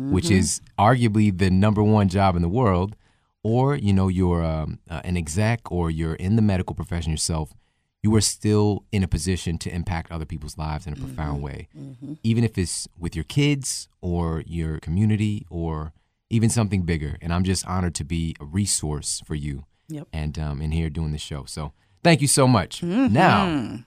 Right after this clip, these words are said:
Speaker 1: quickly, before we get into the amazing show we have for you,
Speaker 2: <laughs>
Speaker 1: let's give a shout out to our show sponsor,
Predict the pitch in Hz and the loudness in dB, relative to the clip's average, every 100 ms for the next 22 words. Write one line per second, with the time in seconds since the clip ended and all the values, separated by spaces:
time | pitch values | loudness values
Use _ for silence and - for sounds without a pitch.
0 | _ - 170 - 160 185 - 113 104 104 | _ 4 4 4 2 2 -2 0 2 2
1 | 107 101 98 92 90 95 117 110 98 - | 2 0 -2 -2 0 2 4 4 2 0
2 | 98 95 98 92 - 95 170 127 185 90 | 0 2 2 0 2 2 4 4 2 2
3 | 90 101 87 107 95 90 - 87 82 98 | 2 0 0 2 2 2 0 0 0 0
4 | 90 - 87 82 104 113 | 0 0 -2 -2 -2 -4